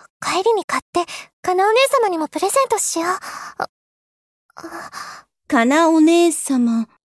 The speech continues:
Speaker 1: え？あ、ううん、違うの。今日の帰りにその、えっと。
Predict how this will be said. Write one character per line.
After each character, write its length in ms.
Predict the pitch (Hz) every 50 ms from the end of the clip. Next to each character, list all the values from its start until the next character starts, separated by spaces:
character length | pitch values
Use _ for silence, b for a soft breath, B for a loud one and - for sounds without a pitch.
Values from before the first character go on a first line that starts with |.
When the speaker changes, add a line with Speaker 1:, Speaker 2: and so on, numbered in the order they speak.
| _ _
Speaker 1:
え？ 60 | - 539 719 784 855 855 B B _ _ _ _ _ -
あ、 60 | -
う 40 | 415 - _ _ _ _ _ _ _ _ -
う 60 | 508
ん、 20 | 508 494 480 571 698 622 494 480 571
違 240 | 605 - - -
う 260 | 494 571 571 640 587 480
の。 80 | 466 - 719 740 B B B B _ _ _ _ -
今 120 | - 571 587 571 523 440
日 220 | - - 392 415
の 40 | 403
帰 20 | 415 427
り 60 | 427
に 160 | 403 392 381
そ 220 | - - - 415
の、 80 | 403 427 415 - B B B B _ _ _ _ _ _ _ -
え 200 | - - - 370
っ 40 | - -
と。 100 | -